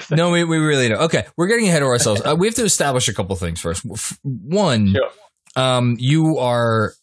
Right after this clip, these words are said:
Speaker 2: in England, and then you started to tell me where.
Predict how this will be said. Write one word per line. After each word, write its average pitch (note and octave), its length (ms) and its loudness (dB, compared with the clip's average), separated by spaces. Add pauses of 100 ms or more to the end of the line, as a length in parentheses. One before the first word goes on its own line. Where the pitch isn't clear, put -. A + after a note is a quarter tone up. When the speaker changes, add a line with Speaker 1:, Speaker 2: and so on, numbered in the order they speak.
Speaker 2:
in A2 260 2
England, G2 560 2
and A2 180 2
then A2+ 180 4
you A2+ 100 4
started B2 580 0
to - 140 0
tell A2 260 -2
me G2+ 380 4 (100)
where. G2+ 600 2